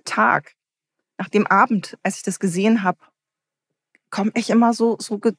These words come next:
gefühlt wie ein anderer Mensch hier an und blicke vielleicht auch auf die Dinge etwas anders, entspannter und hab einfach irgendwie Lust, diese supergute Energie zu verströmen. Und ich hoffe immer, das merken meine Leute hier oder auch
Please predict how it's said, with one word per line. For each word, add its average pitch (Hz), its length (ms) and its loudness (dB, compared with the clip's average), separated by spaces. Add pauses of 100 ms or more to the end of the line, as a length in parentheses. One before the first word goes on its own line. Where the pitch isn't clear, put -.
(120)
gefühlt - 540 -2
wie 233 60 -2
ein 233 80 4
anderer 226 360 2
Mensch 208 360 0
hier - 260 -4
an 202 260 0
und 196 300 0 (440)
blicke 254 280 4
vielleicht 247 500 0
auch 226 220 2
auf 233 140 -2
die 214 140 -6
Dinge 233 340 -2
etwas 214 280 -6
anders, 233 460 0
entspannter 220 760 -2 (460)
und 214 180 -4
hab 226 100 -4
einfach 240 320 -2
irgendwie 226 500 2
Lust, 214 360 -2
diese 214 220 -2
supergute 220 520 0
Energie 208 540 0 (100)
zu - 140 -2
verströmen. 185 840 0
Und 196 100 -4
ich - 100 -10
hoffe 202 180 0
immer, 196 180 0
das 196 180 -6
merken 202 360 2
meine 151 240 -2
Leute 147 360 -4
hier 175 180 2
oder 160 200 2
auch 170 200 -4